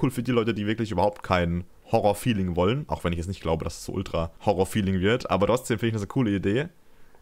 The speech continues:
Und zwar haben wir die Option, ja, ich habe vor nichts Angst oder nein, ich möchte ohne Geister spielen. Wir nehmen natürlich die erste Option, auch wenn das wohl absolut nicht stimmt. Okay, ich bin echt gespannt jetzt nach dieser kleinen, man könnte es ja auch Warnung nennen.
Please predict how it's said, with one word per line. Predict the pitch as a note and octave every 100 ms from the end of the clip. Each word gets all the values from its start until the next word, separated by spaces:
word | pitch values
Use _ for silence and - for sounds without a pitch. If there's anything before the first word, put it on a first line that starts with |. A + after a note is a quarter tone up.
| -
Und | - G#2+
zwar | G#2+ G#2+ A#2
haben | A#2 A#2
wir | A#2
die | A2
Option, | - - A#2+ A#2+
ja, | G2 G2+
ich | B2+
habe | A2+ A2+
vor | G2+
nichts | C#3+ -
Angst | - A#2 C3+ - -
oder | G#2+ F#2
nein, | E2 F#2 A#2
ich | -
möchte | G2+ - -
ohne | G#2+ A2+
Geister | G2+ D2+ E2+ E2+
spielen. | - F2 G2 A#2 C3+ - - - -
Wir | - F#2
nehmen | A2+
natürlich | C3 A#2 A2+ G#2
die | -
erste | E2 - G2
Option, | E2+ - F2 A2 -
auch | F2+ F2+
wenn | - A2+
das | A#2 -
wohl | F2+ G2+
absolut | - - - G#2+
nicht | A2+
stimmt. | - G#2 C#3+ - - -
Okay, | - G2+ C3+ F#2 - _
ich | - -
bin | A2+
echt | A2 -
gespannt | - G#2+ F#2+
jetzt | E2+ G2+ -
nach | E2+
dieser | F2+ F#2+ F2+ E2+ - -
kleinen, | - F#2+ F#2 F2+ F2+ - - -
man | E2+
könnte | - A2+
es | -
ja | F2
auch | F2+ D#2+
Warnung | F2 G#2+ F2+ F2+ -
nennen. | E2 E2+ G2+ D#3+